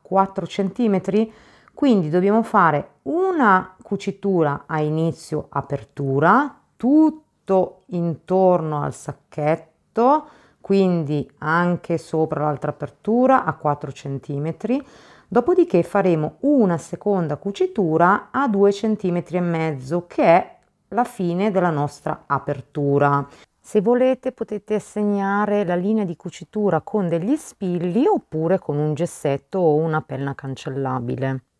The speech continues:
Macchina da cucire, braccio libero, inserisco il sacchetto, assicuratevi che i margini di cucitura siano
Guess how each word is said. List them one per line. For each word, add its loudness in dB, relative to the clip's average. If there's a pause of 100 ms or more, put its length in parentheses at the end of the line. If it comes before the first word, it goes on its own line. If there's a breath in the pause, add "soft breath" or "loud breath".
(320)
Macchina -2
da -2
cucire, -2
braccio -4
libero, 0
inserisco -6
il -10
sacchetto, -6
assicuratevi -2
che -8
i 0
margini -2
di -4
cucitura -4
siano -2